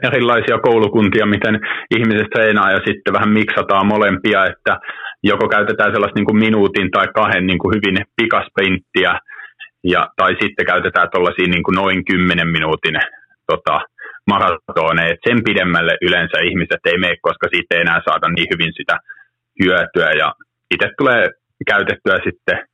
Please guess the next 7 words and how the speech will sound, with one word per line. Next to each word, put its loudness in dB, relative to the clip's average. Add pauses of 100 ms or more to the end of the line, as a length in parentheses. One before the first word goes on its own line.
(140)
harjoitellessa 0
niin 0
molempia, 0
että -2 (600)
esimerkiksi 0
pystyy -2
juomaan, 2